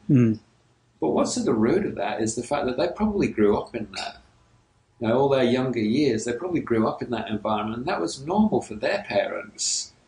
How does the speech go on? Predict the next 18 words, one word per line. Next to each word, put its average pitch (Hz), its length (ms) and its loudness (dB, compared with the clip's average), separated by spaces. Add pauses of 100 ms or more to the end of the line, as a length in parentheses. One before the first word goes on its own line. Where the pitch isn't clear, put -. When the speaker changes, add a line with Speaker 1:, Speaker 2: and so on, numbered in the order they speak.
(340)
Speaker 2:
That's 120 200 0
what 135 140 0
was 117 180 4
modelled 123 460 2
for 107 120 -6
them. - 460 -2 (580)
And 135 140 0
they've 147 160 4
got 175 260 -4
frustrations 110 720 0
in 113 80 2
life, 113 280 0
and 127 80 -6
I 214 160 2
don't 135 200 -2
condone 107 480 0
the - 80 0
behaviour, - 720 -8